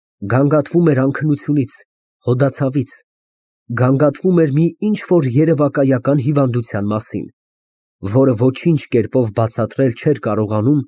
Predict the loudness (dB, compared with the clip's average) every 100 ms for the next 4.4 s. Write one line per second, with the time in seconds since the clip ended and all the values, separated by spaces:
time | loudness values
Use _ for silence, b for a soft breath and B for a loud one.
0 | _ -6 -2 0 0 0 0 -2 -2 -4
1 | _ _ -2 -2 -2 -2 -2 -4 -8 -10
2 | -14 -20 _ _ _ _ _ _ _ _
3 | _ _ -2 0 0 -2 0 0 0 -4
4 | -4 -10 -16